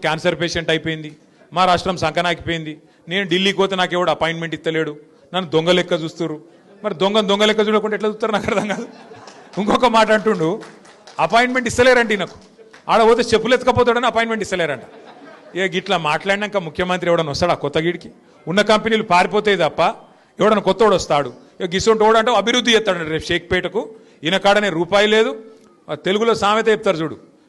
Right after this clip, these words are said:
మింగ మెతుకు లేదు కానీ మీసాలకు సంపెంగ నూనె పెట్టిండట వెనకకి ఎవడో. ఓ గట్ల. ఆయనకంటే పైసలు లేవంట, కానీ డెవలప్‌మెంట్ కావాలంటే కాంగ్రెస్ కోటేయాలనంట. యాడికెళ్ళి చేస్తావు డెవలప్‌మెంట్ మరి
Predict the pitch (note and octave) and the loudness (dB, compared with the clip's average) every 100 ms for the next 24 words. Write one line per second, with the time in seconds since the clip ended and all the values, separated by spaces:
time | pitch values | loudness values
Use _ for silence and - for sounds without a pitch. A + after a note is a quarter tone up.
0 | - F3+ G#3+ G3 G3 - A#3+ A3+ A#3 A3 | -8 -2 0 0 -2 0 2 4 2 -2
1 | G#3+ A3 G#3+ G3 F#3+ A3 A3 G#3 G3 F#3+ | 0 2 2 -2 0 0 0 0 -2 -2
2 | E3+ D#3 D#3 D3+ C#3+ A2+ - - - - | -2 -2 -2 0 -2 -2 -8 -18 -20 -8
3 | F3 F3 E3+ E3 D#3+ - - _ - - | 0 2 2 2 -2 -6 -18 _ -20 -6
4 | D#3 G#3+ G#3+ A3+ A#3+ E3+ F3+ A3+ A3 F3 | 0 2 2 2 2 2 2 2 2 0
5 | C3+ C#3 G3+ - - _ - F#3+ B3 D#4+ | -2 -4 -6 -8 -20 _ -2 0 0 -2
6 | - - - F3 A#3+ C4 B3+ B3+ A#3 A#3 | -8 -20 -2 4 6 4 2 2 4 4
7 | A#3+ C#4+ C4 A#3 A3+ G#3+ F#3 F3 D3 A#2+ | 4 2 2 2 0 0 -2 0 -2 -4
8 | G#2 - _ - E3 F#3+ A3+ A#3+ A#3+ B3 | -12 -20 _ -4 -2 0 -2 -2 0 2
9 | A#3+ A#3+ A#3+ B3+ B3 | 2 2 0 -4 -6